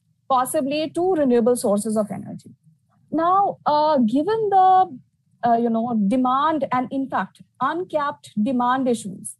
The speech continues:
and that is something that I'm also going to cover in my talk because I'm going to talk about rural electrification. And given the fact that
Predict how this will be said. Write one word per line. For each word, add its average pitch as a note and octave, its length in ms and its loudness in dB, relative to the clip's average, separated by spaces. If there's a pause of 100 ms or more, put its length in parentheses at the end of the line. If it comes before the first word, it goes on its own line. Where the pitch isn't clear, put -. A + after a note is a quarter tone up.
(300)
and A#3 220 0
that A#3+ 180 0
is D#4+ 100 -6
something C#4 320 -4
that C4 140 -2
I'm B3+ 100 -2
also B3 300 -2
going C4 240 -2
to C#4 100 -8
cover A#3 240 0
in B3+ 160 -4
my A#3 220 -2
talk A#3+ 260 -2
because A3+ 480 0 (220)
I'm B3 100 -2
going B3+ 220 -2
to B3+ 80 -16
talk C4 200 -4
about C4+ 380 -2
rural B3+ 320 -2
electrification. A#3+ 840 -2
And A3+ 180 2
given C4 260 -2
the B3+ 100 -4
fact A#3 280 -2
that A3 300 -2